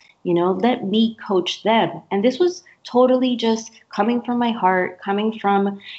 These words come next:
you know, my years of experience at that time, interestingly enough, since seventeen years old. And, you know, I remember helping people do things that were incredible. One, one person that wanted to do investment banking, for example, I helped coach him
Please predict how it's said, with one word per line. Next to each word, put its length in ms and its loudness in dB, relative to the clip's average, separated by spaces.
you 100 0
know, 220 4
my 120 2
years 280 2
of 100 -2
experience 680 0
at 160 -2
that 260 2
time, 580 2
interestingly 800 2
enough, 300 0
since 260 -4
seventeen 760 0
years 300 -2
old. 400 2
And, 420 2
you 80 -2
know, 60 0
I 80 2
remember 300 2
helping 420 0
people 340 -6
do 240 -6
things 320 -6
that 200 -2
were 120 0
incredible. 760 -2
One, 300 -2
one 260 4
person 380 -2
that 100 -4
wanted 280 -4
to 60 -20
do 140 -6
investment 500 -4
banking, 380 -2
for 140 -4
example, 640 -2
I 120 2
helped 400 0
coach 260 0
him 500 0